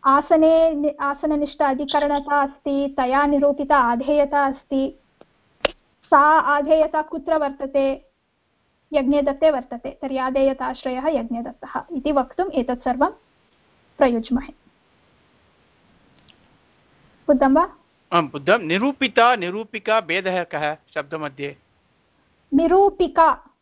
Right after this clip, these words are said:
Speaker 1: इति कर्तारं सूचयति, कर्तृपदं सूचयति, यः कोऽपि कार्यं करोति तं सूचयति। यथा निरूपकः। अस्तु, मनसि गायकः, गायिका इति चिन्तयतु।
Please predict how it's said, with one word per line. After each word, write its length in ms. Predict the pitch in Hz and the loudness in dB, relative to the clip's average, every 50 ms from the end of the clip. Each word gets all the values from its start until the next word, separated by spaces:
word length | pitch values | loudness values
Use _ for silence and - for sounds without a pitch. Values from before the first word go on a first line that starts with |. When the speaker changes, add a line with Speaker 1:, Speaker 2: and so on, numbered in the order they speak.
| _ _ _ _ - | _ _ _ _ -14
Speaker 1:
इति 200 | 294 277 370 370 | -10 -6 -6 -8
कर्तारं 680 | 370 - - 302 285 - - 349 330 330 330 330 320 311 | -6 -2 -2 -2 -2 -2 0 2 4 4 4 2 0 -4
सूचयति, 640 | - 285 269 269 - 233 233 233 233 _ - - _ - | -6 -10 -12 -12 -12 -14 -16 -16 -16 _ -20 -20 _ -6
कर्तृपदं 600 | - - - - - 330 320 320 285 277 277 285 | -6 -6 -6 -6 -6 -6 -4 -2 -2 -2 -2 -2
सूचयति, 480 | 277 285 269 - 254 240 240 - 254 254 | -4 -6 -8 -8 -8 -10 -10 -8 -6 -6
यः 200 | 262 254 302 285 | -4 -2 -2 0
कोऽपि 280 | - 330 311 320 311 | 2 2 2 2 0
कार्यं 420 | 311 - - 262 294 339 339 320 311 | -6 -2 -2 0 0 0 0 -2 -2
करोति 380 | - 302 269 254 254 - 392 466 - - | -2 -4 -4 -4 -4 -6 -6 -6 -2 0
तं 140 | 294 269 | 0 0
सूचयति। 640 | 269 269 277 269 - - - - 269 - - - _ _ _ _ _ _ _ _ - | 0 -2 -4 -8 -8 -10 -12 -14 -16 -20 -20 -20 _ _ _ _ _ _ _ _ -4
यथा 220 | 277 269 - 285 285 | -2 0 2 2 4
निरूपकः। 600 | 277 277 269 269 262 269 240 - - - - - - _ _ _ _ _ _ _ _ _ _ _ _ _ _ _ _ _ - | 4 4 4 2 0 -2 -6 -10 -12 -12 -12 -14 -16 _ _ _ _ _ _ _ _ _ _ _ _ _ _ _ _ _ -6
अस्तु, 300 | - 269 - - 320 277 277 - - - _ _ - | -6 -4 0 0 0 0 0 -4 -20 -20 _ _ 0
मनसि 680 | 285 294 302 349 359 359 415 403 427 403 - 285 262 277 - 294 | 2 4 4 4 4 2 0 -2 -2 -2 -4 -8 -12 -12 -10 -6
गायकः, 680 | 262 294 277 285 294 330 349 349 349 339 339 - 330 311 | -2 2 2 4 4 4 4 2 2 0 -2 0 0 -2
गायिका 480 | 269 285 262 277 294 285 285 311 285 | 0 -2 -2 -2 -4 -4 -4 -2 -2
इति 180 | 277 269 277 277 | -2 -2 -4 -6
चिन्तयतु। 580 | 269 277 247 240 262 240 240 - - - 269 | -6 -6 -8 -8 -8 -10 -12 -12 -14 -18 -20